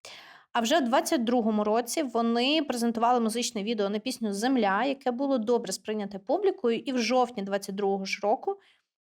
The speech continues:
відомо, що гурт потратив д-, потрапив до лонг-листа національного відбору,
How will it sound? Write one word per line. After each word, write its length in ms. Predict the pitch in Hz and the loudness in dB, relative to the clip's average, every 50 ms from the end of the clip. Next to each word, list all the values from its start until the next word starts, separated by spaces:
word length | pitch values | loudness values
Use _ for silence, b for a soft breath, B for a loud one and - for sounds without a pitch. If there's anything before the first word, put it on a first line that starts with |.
| _ _ - | _ _ -2
відомо, 500 | 233 269 220 202 208 214 247 294 359 349 | -2 0 2 4 4 4 4 4 2 0
що 200 | - - 240 226 | 0 -2 0 0
гурт 240 | 269 294 - - | 0 -2 -2 -4
потратив 500 | - 233 233 - 247 269 277 277 247 226 | -4 -4 0 2 2 2 2 2 -2 -2
д-, 220 | 214 208 196 - 214 | -2 -4 -6 -8 -6
потрапив 520 | - - 226 233 262 262 285 277 262 226 | -4 -4 -2 2 2 2 2 2 -2 -4
до 140 | 214 233 233 | 0 0 0
лонг-листа 800 | 226 254 269 254 240 214 - - 214 208 208 - - 240 220 214 | 2 2 2 2 2 0 -2 -4 -6 -6 -6 -4 -2 0 0 0
національного 600 | 202 196 196 - 214 208 208 208 202 202 196 190 | -2 -4 -8 -8 -6 -4 -2 -2 -2 -2 -4 -6
відбору, 540 | 196 196 196 196 220 226 240 277 339 381 392 | -6 -8 -8 -4 0 2 2 2 2 0 -4